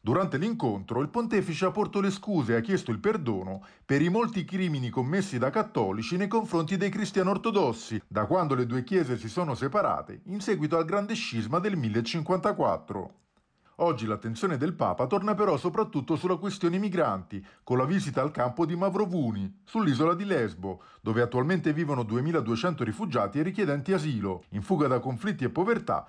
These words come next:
soprattutto in Medio Oriente ed Africa. Per Francesco, sulla questione migranti, l'Europa è dilaniata da egoismi nazionali e colpita da un ritiro della democrazia, mentre invece dovrebbe fare un salto in avanti e mettere in campo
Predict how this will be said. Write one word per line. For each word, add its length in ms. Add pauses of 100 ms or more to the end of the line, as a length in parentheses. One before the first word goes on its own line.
soprattutto 640
in 60
Medio 200
Oriente 320
ed 80
Africa. 680 (380)
Per 140
Francesco, 640
sulla 180
questione 440
migranti, 680
l'Europa 440
è 100
dilaniata 560
da 80
egoismi 420
nazionali 760 (140)
e 160
colpita 500
da 120
un 80
ritiro 400
della 180
democrazia, 840 (260)
mentre 320
invece 460
dovrebbe 380
fare 220
un 80
salto 280
in 100
avanti 500
e 60
mettere 400
in 120
campo 560